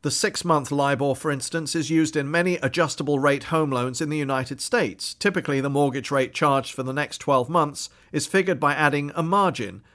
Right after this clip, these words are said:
perhaps two point seven five percentage points, to the libor rate on the adjustment date. If libor has gone up over the previous twelve months,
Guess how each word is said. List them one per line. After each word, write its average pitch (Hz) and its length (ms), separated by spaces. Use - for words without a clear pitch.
perhaps 143 380
two 156 180
point 151 240
seven 139 300
five 139 280
percentage 170 540
points, 104 340
to 151 120
the 147 100
libor 139 440
rate 147 280
on 151 160
the 160 80
adjustment 156 480
date. 98 340
If 151 160
libor 147 400
has 131 160
gone 143 200
up 196 200
over 143 180
the 131 80
previous 147 440
twelve 127 300
months, 160 420